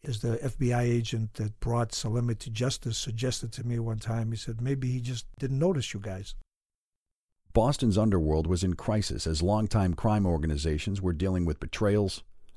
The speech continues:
Speaker 2: lengthy prison sentences, and untimely deaths. Corrupt special F B I agent John Conley,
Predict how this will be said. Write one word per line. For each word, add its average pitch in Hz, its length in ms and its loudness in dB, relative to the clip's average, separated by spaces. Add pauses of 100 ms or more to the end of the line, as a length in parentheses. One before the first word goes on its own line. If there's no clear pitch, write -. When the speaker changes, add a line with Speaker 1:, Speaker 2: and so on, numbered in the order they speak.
(100)
Speaker 2:
lengthy 120 340 2
prison 107 340 4
sentences, 76 720 -2 (760)
and 117 160 4
untimely 78 500 2
deaths. 80 540 -2 (1040)
Corrupt 104 280 6
special 90 400 2
F 85 120 2
B 85 160 2
I 101 120 4
agent 85 480 0
John 73 240 2
Conley, 87 480 2